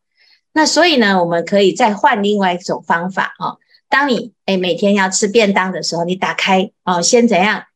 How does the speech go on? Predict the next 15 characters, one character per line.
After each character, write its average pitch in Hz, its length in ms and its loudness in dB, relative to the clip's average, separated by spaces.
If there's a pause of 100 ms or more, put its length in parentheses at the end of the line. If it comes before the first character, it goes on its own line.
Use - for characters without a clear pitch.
(220)
供 330 220 4
养 170 240 -2
佛、 180 460 0
供 247 260 2
养 185 240 2
法、 160 380 -4
供 196 220 0
养 135 180 -6
僧、 170 460 -2
供 220 240 0
养 147 180 -8
一 160 100 -6
切 190 220 -2
众 190 400 0
生 170 360 -2